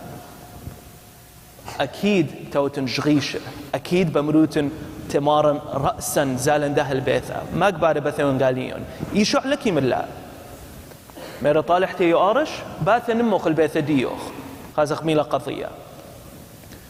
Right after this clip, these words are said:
وثيون قاليون إن منتبه لوخن كليا فالقدرخا. خازخ يو آرش كم باقر تمارن،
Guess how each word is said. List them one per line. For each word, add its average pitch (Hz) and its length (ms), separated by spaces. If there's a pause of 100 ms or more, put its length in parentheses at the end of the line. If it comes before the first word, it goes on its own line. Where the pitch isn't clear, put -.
(600)
وثيون 185 400
قاليون 190 360
إن 156 220 (120)
منتبه 175 360
لوخن 160 420 (380)
كليا 156 480
فالقدرخا. 151 560 (800)
خازخ 175 480 (460)
يو 165 140
آرش 175 400
كم 170 140
باقر 180 280
تمارن، 196 600